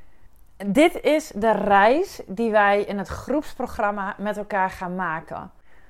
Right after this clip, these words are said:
Uncover the soul, het ontdekken van jouw ziel. Wat heb je los te laten? Wat mag je ontvangen? En het heerlijke,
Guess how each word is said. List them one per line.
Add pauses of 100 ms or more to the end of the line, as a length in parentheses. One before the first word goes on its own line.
(420)
Uncover (100)
the
soul,
het (120)
ontdekken (100)
van
jouw
ziel. (460)
Wat
heb
je
los
te
laten?
Wat
mag
je
ontvangen? (1300)
En
het
heerlijke,